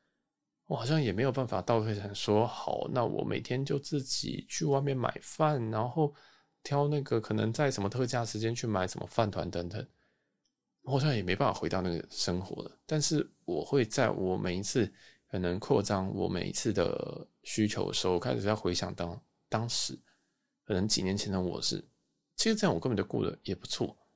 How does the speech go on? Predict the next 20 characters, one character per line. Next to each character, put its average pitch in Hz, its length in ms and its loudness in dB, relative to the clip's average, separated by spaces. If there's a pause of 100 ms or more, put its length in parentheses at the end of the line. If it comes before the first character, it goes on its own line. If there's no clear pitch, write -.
(240)
也 - 100 -6
蛮 92 160 -2
开 101 220 2
心 90 260 -2
的， 90 180 -6 (220)
甚 156 160 0
至 165 100 0
那 165 120 4
个 123 100 0
时 - 160 0
候 131 100 0
的 98 120 -2
我， 85 180 -2
大 110 140 -2
家 104 100 -4
还 98 100 -6
是 - 160 -6
羡 - 220 2
慕 107 240 0
的。 - 160 -12